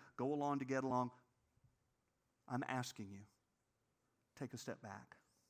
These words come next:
Think about the things that you know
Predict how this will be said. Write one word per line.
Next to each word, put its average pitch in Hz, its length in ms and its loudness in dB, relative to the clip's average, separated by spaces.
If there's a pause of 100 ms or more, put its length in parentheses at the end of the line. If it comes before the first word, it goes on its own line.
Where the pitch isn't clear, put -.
(1600)
Think 147 300 0
about 143 280 2
the 131 60 -8
things 127 400 -2
that 123 220 -4
you 127 180 0
know 117 220 -2